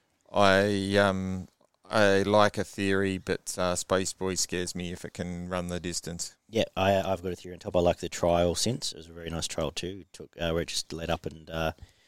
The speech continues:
Speaker 2: here it'll sit clip behind, just behind Space Boy. I think a theory's on top, if Snitz, if you do forg-, if Snitz does bounce back, it has won a pretty good second up record, and it likes this track. It is a Randwick horse, can bounce back.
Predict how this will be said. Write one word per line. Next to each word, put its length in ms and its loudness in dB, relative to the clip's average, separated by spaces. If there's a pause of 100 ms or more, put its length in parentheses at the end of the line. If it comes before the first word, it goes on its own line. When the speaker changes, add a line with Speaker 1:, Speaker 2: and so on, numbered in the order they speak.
(200)
Speaker 2:
here 200 -2
it'll 100 2
sit 200 -4
clip 220 -16
behind, 400 -18
just 180 -4
behind 180 0
Space 280 -2
Boy. 100 -2
I 20 2
think 100 0
a 40 -4
theory's 340 -10
on 140 -20
top, 320 0 (500)
if 180 -14
Snitz, 560 -4
if 160 -6
you 60 -4
do 120 2
forg-, 220 -6
if 100 -2
Snitz 300 0
does 200 4
bounce 220 -2
back, 240 -2
it 60 0
has 140 -2
won 280 -10 (120)
a 60 -20
pretty 180 -14
good 100 -16
second 280 -6
up 80 -6
record, 600 -8
and 100 -16
it 80 -20
likes 300 -8
this 160 -6
track. 300 -4
It 80 -12
is 100 -16 (160)
a 120 -18
Randwick 320 -12
horse, 340 -10 (720)
can 200 -2
bounce 240 -6
back. 420 0